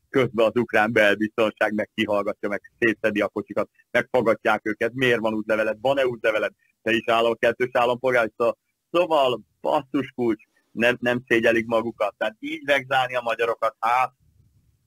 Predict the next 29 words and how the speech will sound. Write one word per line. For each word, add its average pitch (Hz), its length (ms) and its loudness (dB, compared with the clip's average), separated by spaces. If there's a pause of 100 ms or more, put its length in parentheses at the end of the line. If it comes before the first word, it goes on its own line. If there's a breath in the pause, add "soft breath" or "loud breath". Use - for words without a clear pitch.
(440)
na, 131 100 -2
mint, 143 200 -4
ja, 156 140 4 (200)
és 160 120 -2
akkor 151 140 -6
beszélik, 151 340 2
hogy 131 120 -2
kamerával 123 580 2
figyelik, 117 320 -2
hogy 117 160 -6
ki 135 80 -6
megy 113 200 -2
be 117 120 0
a, 113 180 2
a - 200 -8
konzulátusra, 110 720 -4
hogy 110 140 -6
ki 110 80 -8
csinált 107 340 -2
az 107 120 -8
útlevelet. 98 520 -4 (920)
Ajjaj, 110 540 0
Péter, 107 460 -2
hát 120 340 -2
azért, 113 320 -6 (600)
ne, 123 180 -12 (120)
nyomdafestéket 120 920 0
nem 110 200 -2
tűrő 104 260 -2